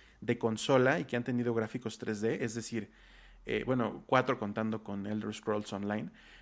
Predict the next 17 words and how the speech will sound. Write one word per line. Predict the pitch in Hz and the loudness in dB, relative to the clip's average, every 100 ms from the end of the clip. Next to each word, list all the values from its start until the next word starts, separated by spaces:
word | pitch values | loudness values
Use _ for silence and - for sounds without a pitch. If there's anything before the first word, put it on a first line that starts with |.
| - | -4
pero, | 120 117 123 120 120 123 123 - | 2 4 6 8 8 6 4 2
em, | 127 123 120 123 120 120 120 - - | 2 2 2 2 2 0 -2 -4 -12
eh, | 82 90 87 - _ _ _ _ _ - | -18 -16 -16 -18 _ _ _ _ _ -6
Morrowind, | 135 143 160 135 113 107 104 - - - | 4 6 8 6 2 -2 -4 -12 -20 -4
Oblivion | 117 110 139 131 120 107 107 - | 0 4 6 6 2 -2 -6 -8
y | 113 110 | -8 -6
Skyrim, | - - 143 143 151 220 359 - - - - | -6 4 6 6 6 2 -2 -12 -20 -20 -20
si | - - 147 147 | -10 -6 0 4
Bethesda | 147 147 190 190 202 | 6 8 6 8 6
dijera, | 160 170 156 | 6 8 8
"Vamos | 151 185 - | 8 4 2
a | 151 | 2
rehacer | 127 123 113 - 151 | 4 4 4 2 2
Morrowind", | 135 131 135 135 151 214 - | 4 4 4 4 0 -2 0
uy, | 220 330 427 330 | 2 6 6 6
se | - | 2
pondría, | - 139 135 156 214 339 | 0 0 2 4 4 2